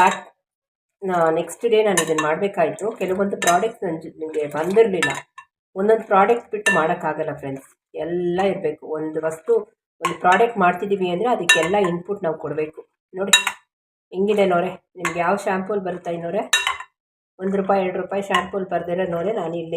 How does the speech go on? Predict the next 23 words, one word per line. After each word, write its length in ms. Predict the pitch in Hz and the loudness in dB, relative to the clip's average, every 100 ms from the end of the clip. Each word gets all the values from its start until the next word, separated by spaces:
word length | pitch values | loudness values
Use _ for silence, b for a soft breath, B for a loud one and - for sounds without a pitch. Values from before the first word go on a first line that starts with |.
| - | 0
ಅವರು 200 | 180 196 208 | 2 0 -2
ಕೆಮಿಕಲ್ 440 | 185 202 202 202 | 0 0 2 2
ಹಾಕಿ 200 | 190 190 | 2 0
ನೊರೆ 180 | 170 165 | -4 -4
ಬರ್ಸ್ತಾರೆ. 460 | 160 160 - 156 143 - - _ _ _ _ _ _ _ _ _ _ _ _ _ - - - - _ _ | -4 -6 -8 0 2 2 -4 _ _ _ _ _ _ _ _ _ _ _ _ _ -16 -12 -12 -14 _ _
ಒಂದು 180 | 190 180 | -6 -2
ಐದು 220 | 175 202 | 0 0
ನಿಮಿಷ, 220 | 202 185 180 175 | -2 -2 -4 -6
ಯಾಕಂದ್ರೆ 340 | 170 196 254 - - _ _ _ - | -6 -4 -6 -6 -20 _ _ _ -4
ಫುಲ್ 180 | 240 240 | 4 6
ಆ 80 | 170 | 6
ನೀರೇನಿದೆಯೋ 640 | 180 208 247 202 190 180 233 | 4 2 4 4 4 2 4
ಅದು 140 | 196 - | 4 2
ಫುಲ್ಲು 440 | - 190 202 226 262 | -4 -4 -4 -4 -4
ನಮಗೆ 260 | 185 208 - 180 | -2 -2 -4 -4
ನೊರೆ 200 | 165 185 | -4 -2
ಬಂದ್ಬಿಡ್ಬೇಕು. 500 | 170 147 147 - - | -6 -8 -2 0 0
ಓಕೆ, 200 | - 294 330 _ _ _ - | -2 -4 -8 _ _ _ -8
ಅಲ್ಲಿವರೆಗೂ 420 | 175 190 170 233 | 0 0 2 0
ನಾನು 180 | 170 156 | 2 0
ಮಿಕ್ಸ್ 260 | 156 - | 0 0
ಮಾಡ್ಕೊಳ್ತೀನಿ, 520 | 151 - 143 135 135 - _ _ | 0 0 -4 -6 -10 -18 _ _
ಆಯ್ತಾ? 240 | 196 - | -18 -6